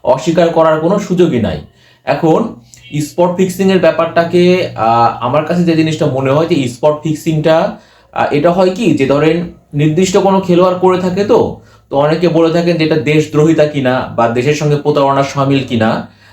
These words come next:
তো আমি বলবো যে যদি আপনি ন্যাশনাল টিমের হয়ে স্পট ফিক্সিং করেন তাহলে পরে সেটা, আহ, দেশদ্রোহিতা বা দেশের সঙ্গে প্রতারণা করা সামিল হতে পারে। But এই যে ফ্র্যাঞ্চাইজি ভিত্তিক যে টুর্নামেন্টগুলা, এখানে কিন্তু বিদেশি ক্রিকেটাররা খেলে থাকেন, দেশি ক্রিকেটাররা খেলে থাকেন এবং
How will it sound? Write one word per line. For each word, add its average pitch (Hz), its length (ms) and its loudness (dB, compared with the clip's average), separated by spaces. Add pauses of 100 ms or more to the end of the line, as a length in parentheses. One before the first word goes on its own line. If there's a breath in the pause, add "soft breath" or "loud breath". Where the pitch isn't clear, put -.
(160 loud breath)
তো 139 120 0
আমি 151 260 2
বলবো 190 280 2
যে 202 100 0
যদি 160 340 2
আপনি 170 240 0
ন্যাশনাল 147 500 0
টিমের 185 280 2
হয়ে 160 420 2
স্পট 160 300 -4
ফিক্সিং 160 360 -2
করেন 151 300 0
তাহলে 160 320 0
পরে 156 220 0
সেটা, 156 280 0
আহ, 127 920 -2
দেশদ্রোহিতা 156 680 2
বা 151 240 2
দেশের 135 200 -8
সঙ্গে 151 200 -2
প্রতারণা 131 440 0
করা 123 160 2
সামিল 117 300 -2
হতে 113 160 0
পারে। 107 260 0
But 131 220 2 (480 loud breath)
এই 143 100 -6
যে 165 80 2
ফ্র্যাঞ্চাইজি 165 480 0
ভিত্তিক 165 280 0
যে 160 60 2
টুর্নামেন্টগুলা, 127 800 0
এখানে 185 320 0
কিন্তু 190 260 0
বিদেশি 175 840 0
ক্রিকেটাররা 165 520 2
খেলে 139 220 0
থাকেন, 131 320 -4
দেশি 120 200 -2
ক্রিকেটাররা 131 400 -2
খেলে 120 180 0
থাকেন 117 240 -2
এবং 135 260 0